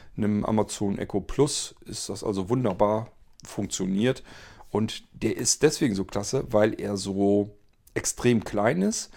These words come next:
verhältnismäßig kostengünstig ist und genauso einfach angemeldet und genutzt wird,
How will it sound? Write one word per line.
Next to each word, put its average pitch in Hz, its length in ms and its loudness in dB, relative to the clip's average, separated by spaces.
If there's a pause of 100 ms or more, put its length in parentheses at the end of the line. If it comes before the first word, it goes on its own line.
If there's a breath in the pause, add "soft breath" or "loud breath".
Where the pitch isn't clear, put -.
(220 loud breath)
verhältnismäßig 123 1000 2 (100)
kostengünstig 123 880 2
ist 117 320 -2 (480 soft breath)
und 107 400 2 (640)
genauso 139 800 6
einfach 151 680 2 (1080)
angemeldet 143 580 6
und 120 120 -2
genutzt 139 460 4
wird, 151 200 2